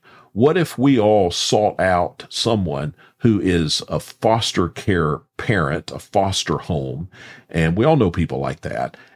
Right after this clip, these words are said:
and we found a way to be a blessing to those people,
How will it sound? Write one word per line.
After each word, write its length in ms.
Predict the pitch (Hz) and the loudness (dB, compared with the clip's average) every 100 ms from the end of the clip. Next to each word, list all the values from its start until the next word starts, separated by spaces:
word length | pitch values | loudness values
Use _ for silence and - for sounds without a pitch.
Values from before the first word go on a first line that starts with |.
| _ | _
and 280 | 101 92 87 | 0 0 2
we 180 | 107 196 | 2 2
found 320 | - 120 101 | 0 0 0
a 40 | |
way 220 | 82 80 80 | 0 0 -2
to 80 | |
be 140 | 78 90 | 0 -2
a 60 | |
blessing 500 | 76 95 98 - 87 | -2 0 -2 -2 -6
to 100 | 80 | -2
those 300 | 90 135 151 | 2 2 2
people, 580 | - 87 73 - 55 - | -2 -4 -2 -8 -10 -12